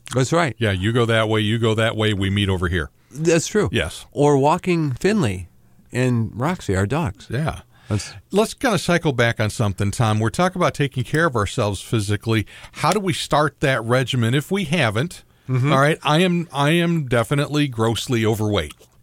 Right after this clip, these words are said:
Speaker 2: And you know that I'm having some back issues.
Speaker 1: Mm-hmm.
Speaker 2: All right, so how do we start when we're at that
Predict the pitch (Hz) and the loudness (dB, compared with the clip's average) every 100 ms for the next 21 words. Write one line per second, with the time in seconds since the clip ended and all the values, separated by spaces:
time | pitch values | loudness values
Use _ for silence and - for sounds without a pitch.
0 | - 135 131 123 156 170 131 127 131 131 | -4 -2 2 2 2 2 2 2 0 -4
1 | _ - - - - 123 120 110 107 _ | _ -20 -20 -20 -14 -2 0 0 -2 _
2 | _ _ _ _ _ _ 117 104 110 110 | _ _ _ _ _ _ -2 0 0 0
3 | 104 113 117 104 - 101 - - - - | -4 -4 -2 -2 -2 -6 -6 -12 -16 -8
4 | - 127 143 202 - 120 101 110 - - | 0 2 2 0 0 2 2 -2 -6 -4
5 | 113 - 143 165 160 139 117 - - 185 | -4 0 0 2 0 0 -2 -4 0 2
6 | 175 - _ - 123 120 120 117 123 123 | 2 0 _ -2 0 0 0 0 2 2
7 | 160 - 123 | 0 0 -2